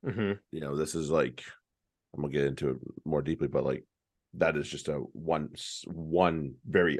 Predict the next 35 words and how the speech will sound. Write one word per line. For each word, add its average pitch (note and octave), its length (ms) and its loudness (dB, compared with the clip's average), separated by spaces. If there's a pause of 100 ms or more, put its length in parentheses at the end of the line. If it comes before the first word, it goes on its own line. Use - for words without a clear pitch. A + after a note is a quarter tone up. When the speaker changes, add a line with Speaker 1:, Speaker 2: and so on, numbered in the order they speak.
Speaker 2:
obvious D2 340 2
example D2 460 0
of C#2 180 0 (760)
s-, - 380 -10 (100)
people F2+ 260 2
making D#2 320 -2
decisions D2 960 -6 (1300)
that E2 200 4
don't D2 160 0
need C#2+ 140 -6
to - 60 -14
be. D2 160 -6 (760)
Speaker 1:
Mm-hmm. G2+ 240 -2 (560)
Speaker 2:
So, - 340 -12 (1300)
anywho, D#2+ 440 2 (2500)
I E2 120 6
give - 160 -2
a - 40 -6
fuck, - 320 -2 (240)
and - 280 -6
that D#2 140 6
is C#2+ 120 2
all - 80 6
Speaker 1:
Right. C#3 100 6
Speaker 2:
that - 100 -2
matters. - 420 -6
Speaker 1:
I C#3 80 6
do B2+ 80 6
too. D3 120 2
And D3+ 140 10
I D3 60 10
saw E3 160 10
people D#3+ 300 4
were, C3+ 160 8
like, A#2+ 300 4